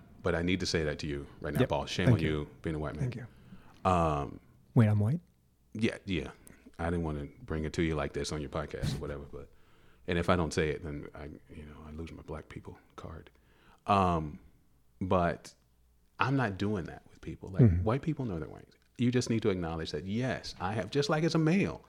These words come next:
Speaker 1: I have advantages that other people don't.
Speaker 2: Right.
Speaker 1: As a person who went to college, I have advantages you don't. There are, there are gonna be doors that open to me that don't necessarily open to you.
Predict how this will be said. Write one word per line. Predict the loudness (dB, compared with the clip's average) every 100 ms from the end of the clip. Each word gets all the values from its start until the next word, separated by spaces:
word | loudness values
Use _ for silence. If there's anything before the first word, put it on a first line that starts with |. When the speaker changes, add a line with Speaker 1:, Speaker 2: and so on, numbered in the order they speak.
| -20 -10 0
Speaker 1:
I | 0 0
have | 0 0
advantages | -2 -2 -4 -4 -8 -8 -8 -10 -12 -12
that | -6
other | -6 -6
people | -8 -10
don't. | -10 -10 -2
Speaker 2:
Right. | -2 -2 -10 -16 -4
Speaker 1:
As | -2
a | 0
person | 0 0 0 0
who | 0
went | 0 -2
to |
college, | -6 -8 -8 -8 -12 -8
I | -6 -4
have | -6 -4 -4
advantages | -4 -4 -6 -6 -6 -8 -10
you | -8 -8 -8 -10
don't. | -10 -12 -18 -20 -20 -20 -20 0
There | 4 4
are, |
there | 4 0
are | 0
gonna | -2 -2
be | 0
doors | 2 2 2 0
that | 0
open | 0 0 0
to | 0
me | 0 0 -2
that | -2
don't | -4 -4
necessarily | -4 -6 -6 -6 -6
open | -8 -10 -8
to |
you. | -6 -6